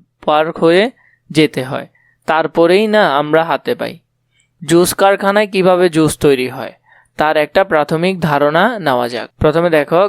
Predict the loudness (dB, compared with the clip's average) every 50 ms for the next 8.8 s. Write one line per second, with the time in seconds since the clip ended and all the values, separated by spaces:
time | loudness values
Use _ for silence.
0 | 0 0 -2 -2 -2 -6 -10 -10 -8 -4 -2 -2 0 0 -2 -2 -2 -2 -2 -2
1 | 0 0 0 0 0 0 -2 -2 -2 0 -2 -2 -4 -4 -4 -2 -2 -2 -2 -4
2 | _ _ _ _ _ _ _ _ _ _ _ _ 2 2 4 4 4 2 0 0
3 | 0 0 0 2 2 0 0 0 0 0 0 2 2 0 -2 -6 _ _ _ _
4 | _ _ _ 0 2 2 2 0 -2 -4 -2 -2 -2 0 2 2 2 2 0 -4
5 | -6 -4 -2 -2 -2 -4 0 0 0 0 2 0 0 -2 0 -2 -2 -2 -2 0
6 | 0 0 -2 -4 -4 0 2 2 2 2 0 -2 -2 -2 0 0 -2 -4 -6 -10
7 | -12 -14 -14 -14 -14 -16 -16 _ _ _ _ _ _ _ _ _ _ _ _ _
8 | -20 _ -4 -4 -4 0 0 0 0 2 0 -2 0 0 0